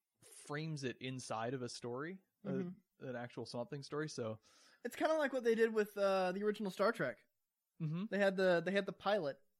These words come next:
Speaker 2: uh, that they did, and then they re-, they, they chose a different episode as a number one.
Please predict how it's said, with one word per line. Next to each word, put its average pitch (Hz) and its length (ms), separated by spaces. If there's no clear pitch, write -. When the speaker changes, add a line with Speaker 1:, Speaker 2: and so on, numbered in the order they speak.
Speaker 2:
uh, 143 600
that 147 120
they 151 120
did, 143 440
and 147 220
then 135 480
they 143 160
re-, 170 560
they, 156 140
they 151 200
chose 202 260
a 175 60
different 175 440
episode 160 360
as 143 80
a 156 40
number 139 260
one. 147 360